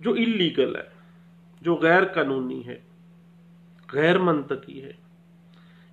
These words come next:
एक prudent judicial mind उसको accept ही नहीं करता, एक आम समझ बूझ रखने वाला शख्स उसको समझता ही नहीं है, मुल्क का कानून उसको नहीं मानता, तो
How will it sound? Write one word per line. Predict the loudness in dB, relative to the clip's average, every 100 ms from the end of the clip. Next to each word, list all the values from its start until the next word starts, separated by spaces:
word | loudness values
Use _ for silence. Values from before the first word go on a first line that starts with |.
| 4
एक | 4 2 -6
prudent | -6 4 4 4 -6 -6
judicial | 0 2 4 4 2
mind | 2 2 0
उसको | -4 -2 -4
accept | -4 -2 -2 -2
ही | -4
नहीं | -4 -6
करता, | -10 -12 -12 -12 -14 -20 -20 -20 -20 -20 -20 -20 -10 -4
एक | -2 2
आम | 2 4 0 -4 -12 -20 -4
समझ | 0 0 -2
बूझ | -4 -2 -2
रखने | -2 -2 -2
वाला | 0 -2 -2
शख्स | -4 -8 -10
उसको | -10 -12
समझता | -14 -10 -6 -4 -4 -8
ही | -6
नहीं | -6
है, | -4
मुल्क | -2 -2 -4
का | -6
कानून | -2 -2 0 -2
उसको | -6 -10
नहीं | -10
मानता, | -12 -12 -14 -16 -18 -20 -20 -20 -20 -20 -20 -20 -20 -20 -20 -20 -20 -20 -20 -20 -20 -20 -20 -20 -20 _ -8
तो | -6 -6 -8